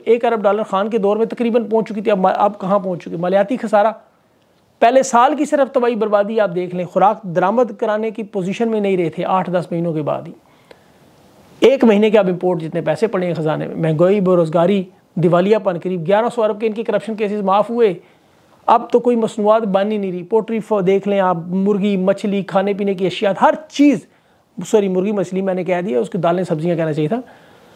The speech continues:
آزاد کشمیر سے لے کے بلوچستان تک ایک آگ لگی ہوئی ہے،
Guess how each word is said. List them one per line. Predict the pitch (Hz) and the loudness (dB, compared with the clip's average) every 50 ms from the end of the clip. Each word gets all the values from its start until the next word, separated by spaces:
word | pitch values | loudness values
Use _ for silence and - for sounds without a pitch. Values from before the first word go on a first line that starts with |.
| - _ - - _ - | -20 _ -20 -12 _ 2
آزاد | - 190 190 226 240 240 | 4 4 6 4 6 4
کشمیر | 254 226 208 233 254 | 4 4 4 4 4
سے | 214 254 233 | 4 4 2
لے | 233 | 2
کے | 233 247 | 2 2
بلوچستان | 226 226 220 220 196 240 226 - 262 254 277 254 | 2 2 0 0 -2 -4 -4 -2 0 0 0 -2
تک | 240 247 226 | -4 -4 -4
ایک | 220 190 190 | -4 -2 0
آگ | 175 170 170 | 0 0 0
لگی | 165 151 147 143 143 | -2 -4 -6 -6 -10
ہوئی | 147 147 - | -12 -14 -16
ہے، | - | -18